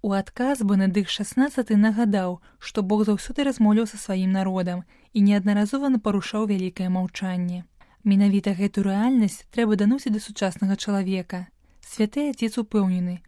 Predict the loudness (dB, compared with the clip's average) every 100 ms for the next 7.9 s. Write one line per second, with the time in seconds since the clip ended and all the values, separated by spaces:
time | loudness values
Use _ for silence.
0 | _ _ -10 -6 -4 0 4 4 2 -2
1 | -2 0 0 0 -2 0 0 0 0 -2
2 | -2 -2 -6 -4 0 2 2 -2 -8 -12
3 | -12 -12 _ _ _ _ -8 -6 -4 -6
4 | -6 -8 -8 -6 -6 -4 -4 -4 -6 -8
5 | -16 -20 -20 -20 -6 -6 -4 -2 0 0
6 | 0 -2 -4 -6 -6 -2 2 2 0 -2
7 | -4 -4 -8 -6 -6 -6 -8 -8 -10